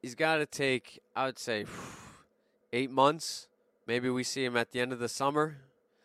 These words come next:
It's tough. Glover, he's not getting any younger. He is a, he is a bull,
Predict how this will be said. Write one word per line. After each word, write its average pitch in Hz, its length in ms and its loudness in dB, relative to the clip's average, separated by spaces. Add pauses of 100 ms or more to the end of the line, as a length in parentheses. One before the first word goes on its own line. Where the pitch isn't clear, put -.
(1300)
It's - 160 -16
tough. 135 500 4 (720)
Glover, 147 640 4 (320)
he's 107 100 -20
not 120 220 -4
getting 131 240 2
any 131 180 2
younger. 135 540 2 (840)
He 107 140 -10
is 117 160 -4
a, 113 400 2
he 110 140 -8
is 120 100 -6
a 123 80 -2
bull, 123 460 4